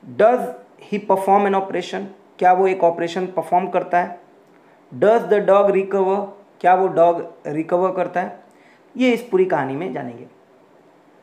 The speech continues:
Hello everyone, I hope you all are very fine। आशा करता हूँ कि आप सभी बहुत अच्छे होंगे और आप सभी लोगों का बहुत बहुत स्वागत है। दोस्तों, आज की इस वीडियो में हम क्लास टेंथ की जो सप्लीमेंट्री वाली बुक है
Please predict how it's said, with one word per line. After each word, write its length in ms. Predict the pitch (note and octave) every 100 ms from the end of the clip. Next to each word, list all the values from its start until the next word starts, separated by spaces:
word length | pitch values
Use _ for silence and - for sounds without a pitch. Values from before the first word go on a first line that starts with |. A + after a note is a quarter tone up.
| _ _ _ -
Hello 200 | F#3+ G#3+ G3+
everyone, 320 | G3 G3 B3+ - -
I 180 | D#3+ D#3+
hope 160 | F3+
you 140 | E3+ D#3+
all 180 | E3 E3+
are 160 | E3+
very 160 | E3+ E3+
fine। 200 | E3 F#3+ -
आशा 220 | C#3 C#3 D#3+
करता 220 | D#3 D#3
हूँ 120 | D#3
कि 60 | E3
आप 200 | C#3+ -
सभी 160 | D3 C#3+
बहुत 280 | C#3 F3+
अच्छे 200 | F3+ F3+
होंगे 300 | E3 D#3 G#3 - - -
और 100 | E3
आप 140 | E3+
सभी 220 | - G3 G3
लोगों 160 | E3
का 60 | F3+
बहुत 180 | D#3 C3
बहुत 180 | -
स्वागत 240 | - A#2 -
है। 260 | - - _ _ _ _ -
दोस्तों, 220 | - G#3+
आज 320 | E3+ G3 G#3
की 160 | - G#3+
इस 160 | -
वीडियो 200 | E3+ F3
में 260 | D#3 C#3 E3+
हम 220 | D#3+ D#3
क्लास 360 | D3+ D#3 D#3+ -
टेंथ 180 | F#3+ G3
की 220 | G3 G3
जो 160 | F#3+ F#3
सप्लीमेंट्री 640 | - - E3+ E3+ F3 G3
वाली 160 | F3+
बुक 220 | E3+ D3 -
है 140 | -